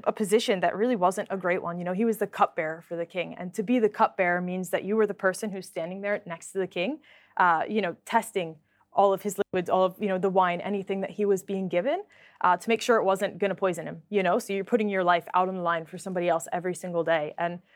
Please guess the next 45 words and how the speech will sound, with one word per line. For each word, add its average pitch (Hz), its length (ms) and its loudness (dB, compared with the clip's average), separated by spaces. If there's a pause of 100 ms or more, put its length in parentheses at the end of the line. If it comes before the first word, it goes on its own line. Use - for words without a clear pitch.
(220)
I 202 60 -2
mean, 190 180 -2
that's - 240 -4
not 190 180 0
an 202 120 -4
ideal 180 340 -2
position 170 420 -12
to - 100 -16
be 160 200 -2
in, 220 220 -6 (300)
uh, 160 220 -2
but - 240 -4
that's 208 220 2
where 220 100 4
Nehemiah 175 580 2 (140)
found 180 220 4
himself. 170 580 -6
And, 170 320 -4
uh, 165 240 0
he'd 185 260 -4
never 226 480 2 (100)
before 220 540 0
appeared 196 520 -2
sad 165 440 2
in 190 80 -8
the 185 60 -6
presence 170 360 -4
of 165 120 -10
the 175 80 -16
king. 170 260 -8 (460)
And 226 80 4
that's 330 180 2
a 294 60 -2
crazy 208 420 2
thing, 165 440 -4
you 202 140 2
know? 262 140 4
It - 100 2
shows 247 240 4
about 170 200 0
his 180 140 -10
attitude. - 460 -6 (460)
Um, 101 500 -2 (320)
yeah, 330 220 6
and 233 160 2